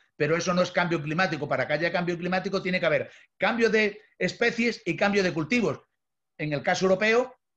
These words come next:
los, las especies siguen siendo las mismas que hace dos mil años, en la época romana bien descritas.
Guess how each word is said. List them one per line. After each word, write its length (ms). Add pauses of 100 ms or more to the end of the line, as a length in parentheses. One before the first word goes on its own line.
(160)
los, 320
las 280
especies 440
siguen 260
siendo 260
las 180
mismas 320
que 100
hace 180
dos 160
mil 160
años, 180
en 60
la 80
época 240
romana 340
bien 200
descritas. 560